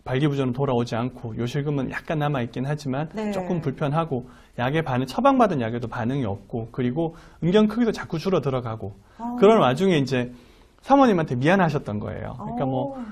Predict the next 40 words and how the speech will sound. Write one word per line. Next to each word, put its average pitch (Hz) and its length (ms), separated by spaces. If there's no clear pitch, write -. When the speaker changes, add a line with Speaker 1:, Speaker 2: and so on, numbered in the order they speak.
Speaker 1:
뭐 233 240
사모님 247 380
괜찮다고 175 460
얘기하셔도 151 560
본인이 190 420
이제 117 160
자꾸 147 420
이제 117 300
곁을 151 320
주기가 127 240
싫어지시는 131 560
거죠. 110 320
좀 131 160
이제 123 100
멀리하고 135 560
이러다 139 220
보니까 131 540
좀 127 120
소원해지고 151 800
미안하고 139 600
막 107 260
백세 151 280
인생이라 160 440
그러는데 135 460
아나운서님 123 480
말씀처럼 117 680
Speaker 2:
네. 240 80
Speaker 1:
"난 170 180
이제 147 140
남자로 160 360
다 135 140
끝난 220 320
건가?" 196 340
막 135 200
이래서 156 240
걱정이 196 380
되게 139 180
많으셨다 131 540
그래요. 120 440
Speaker 2:
네. 226 60